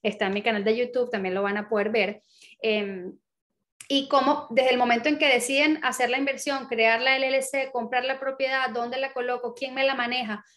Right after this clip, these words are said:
¿Quién me ayuda con los impuestos? A ver, o sea, total, hasta el final, obviamente usted recibe ese retorno en su cuenta en dólares y, pues, está mucho más tranquilo, ¿ya? Eh, fíjense cómo es importante contar con un experto que le pueda decir cómo, no solo cómo mercadearla, sino cómo,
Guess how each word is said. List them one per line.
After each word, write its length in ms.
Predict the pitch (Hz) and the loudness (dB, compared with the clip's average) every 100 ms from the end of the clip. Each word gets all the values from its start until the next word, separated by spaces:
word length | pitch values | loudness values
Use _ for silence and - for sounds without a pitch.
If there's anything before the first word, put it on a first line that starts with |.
| _ | _
¿Quién 220 | - 262 | 0 2
me 80 | 269 | 2
ayuda 260 | 262 269 | 2 4
con 120 | 262 262 | 4 0
los 120 | 240 | 0
impuestos? 560 | 226 220 262 233 214 | -2 0 0 0 -6
A 200 | 208 220 | -2 2
ver, 240 | 247 226 - | 4 2 -2
o 40 | |
sea, 240 | 202 220 220 | -6 -8 -2
total, 480 | 226 220 240 202 | -2 0 0 0
hasta 220 | 190 196 214 | -2 -4 -6
el 80 | |
final, 460 | 208 214 208 233 294 - - - | -2 -2 2 0 0 -8 -12 0
obviamente 380 | 233 240 240 | 2 2 0
usted 200 | 247 247 | 0 0
recibe 400 | 226 226 247 226 | -2 -2 0 0
ese 180 | 226 226 | 0 -2
retorno 400 | 226 220 220 208 | -6 -6 -6 -6
en 40 | 214 | -6
su 180 | 214 | -8
cuenta 300 | 214 190 190 | -4 -2 -2
en 100 | 196 | -4
dólares 440 | 190 202 208 220 220 | 2 4 4 2 0
y, 220 | 220 208 | -4 -4
pues, 180 | - 175 - _ | -6 -10 -10 _
está 240 | 190 - 208 | -8 -4 -2
mucho 260 | 226 233 | -2 -2
más 140 | 220 - | -4 -2
tranquilo, 580 | 196 180 294 196 - - _ - - - | -4 0 0 0 -2 -12 _ -20 -18 -6
¿ya? 360 | 196 214 269 - - - | 0 2 2 -4 -14 -4
Eh, 360 | 196 185 - | 0 0 -2
fíjense 460 | - 233 226 262 254 | 0 2 2 0 0
cómo 360 | 233 220 247 254 | 2 2 0 0
es 240 | 254 240 233 | -2 -2 -6
importante 640 | 269 254 226 220 202 233 | -6 -4 -4 -2 -4 -2
contar 320 | 262 233 208 | -4 -2 -2
con 120 | 226 | -2
un 120 | 233 233 | -2 -4
experto 640 | 226 - 285 254 - 220 | -8 -2 0 2 0 0
que 80 | 208 | 2
le 120 | 202 | 2
pueda 220 | 214 220 | 2 2
decir 300 | 233 254 226 | 0 -2 -4
cómo, 380 | - 214 220 240 | 0 0 -2 -4
no 120 | 233 | -6
solo 220 | 220 247 | -2 -2
cómo 160 | 254 269 | 0 -2
mercadearla, 720 | 277 262 220 208 226 254 277 | -2 -2 0 2 0 0 -6
sino 280 | 269 220 208 | -8 -10 -6
cómo, 400 | 208 208 233 | -2 0 0